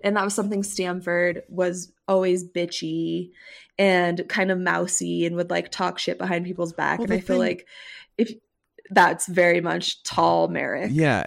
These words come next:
Speaker 2: and, like, the thing with Stanford, from what I remember, is, like, he's, like, that bad stereotype of gay guys where they're bitchy and, like, just kinda, like,
Speaker 1: Yes.
Speaker 2: eye rolling, like,
Speaker 1: But also passive aggressive.
Speaker 2: Yeah.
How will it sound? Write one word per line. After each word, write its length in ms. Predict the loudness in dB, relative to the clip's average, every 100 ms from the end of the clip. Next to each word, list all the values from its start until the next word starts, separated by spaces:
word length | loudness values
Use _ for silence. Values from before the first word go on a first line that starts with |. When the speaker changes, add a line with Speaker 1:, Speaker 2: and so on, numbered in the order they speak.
| -4
Speaker 2:
and, 140 | -2
like, 180 | -2 -2
the 80 | -4
thing 240 | -2 0
with 120 | 0
Stanford, 520 | -2 -4 -2 -2 -4 -6
from 140 | -4
what 80 | 0
I 40 |
remember, 500 | 0 0 -2 -2 -2
is, 160 | -2 -2
like, 320 | -4 -4 -10 _ _ _ _ _ _ _
he's, 340 | -8 -2 0 6
like, 220 | 4 6
that 240 | 6 6
bad 280 | 6 6 4
stereotype 800 | 0 0 4 6 6 4 2 2
of 140 | -2
gay 200 | 2 2
guys 380 | 2 2 0 0
where 140 | -2 0
they're 220 | 0 0
bitchy 680 | 2 2 2 -2 -4 -4 -4
and, 240 | -4 -2 0
like, 160 | -2
just 200 | -2 -4
kinda, 200 | -2 0
like, 360 | 2 0 -2 -16 _
Speaker 1:
Yes. 360 | -2 0 2 6
Speaker 2:
eye 220 | 8 12
rolling, 360 | 10 10 6 2
like, 260 | 2 0 -2 -4
Speaker 1:
But 100 | 4
also 420 | 6 6 6 4 0 -12 _ _ _ _ _ _ -20 -20 -20 -20 -10 4
passive 340 | 6 6 2
aggressive. 680 | 4 4 4 0 -2 -2 4
Speaker 2:
Yeah. 280 | 6 6